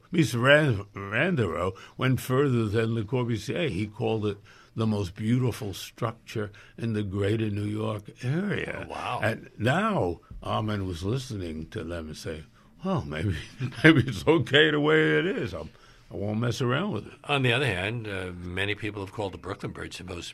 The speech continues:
Speaker 2: beautiful in the world. So there's been a rivalry between the two.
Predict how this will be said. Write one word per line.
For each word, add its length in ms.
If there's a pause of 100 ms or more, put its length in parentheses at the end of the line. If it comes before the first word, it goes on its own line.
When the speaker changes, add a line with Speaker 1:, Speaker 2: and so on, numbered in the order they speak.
(120)
Speaker 2:
beautiful 680
in 180
the 80
world. 580 (440)
So 340 (220)
there's 280
been 180
a 60
rivalry 580
between 500
the 60
two. 320